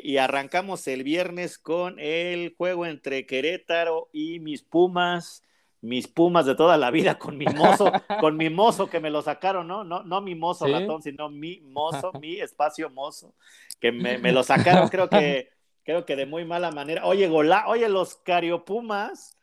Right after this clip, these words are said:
Speaker 1: los Cariopumas, los Brazipumas, pues
Speaker 2: Así
Speaker 1: están que
Speaker 2: es.
Speaker 1: no creen en nadie. Ese mi, mi, mi Lielini o Lielini, ¿cómo se pronuncia correctamente?
Speaker 2: Lilini.
Speaker 1: Lilini, qué bárbaro, ¿eh? Pues,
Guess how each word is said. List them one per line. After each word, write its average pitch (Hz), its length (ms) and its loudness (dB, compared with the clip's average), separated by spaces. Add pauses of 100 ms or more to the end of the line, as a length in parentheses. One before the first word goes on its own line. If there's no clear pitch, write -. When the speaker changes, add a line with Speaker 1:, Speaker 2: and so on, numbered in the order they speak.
(220)
Speaker 1:
los 151 380 -8
Cariopumas, 180 920 -4
los 135 340 -4
Brazipumas, 170 1120 0 (360)
pues 127 140 0
Speaker 2:
Así 127 80 0
Speaker 1:
están 180 220 0
que 151 80 0
Speaker 2:
es. 160 40 2
Speaker 1:
no 180 140 -2
creen 202 240 0
en 165 120 -6
nadie. 208 320 2
Ese 214 200 0
mi, 151 380 -6
mi, 143 280 -6
mi 143 640 -4
Lielini 143 840 -2
o 135 120 4
Lielini, 143 640 -4
¿cómo 170 240 0
se - 100 -4
pronuncia 143 380 -4
correctamente? 131 720 -4 (1000)
Speaker 2:
Lilini. 135 760 -2 (240)
Speaker 1:
Lilini, 151 720 2
qué 175 140 0
bárbaro, 131 440 4
¿eh? 202 160 -4
Pues, - 320 -20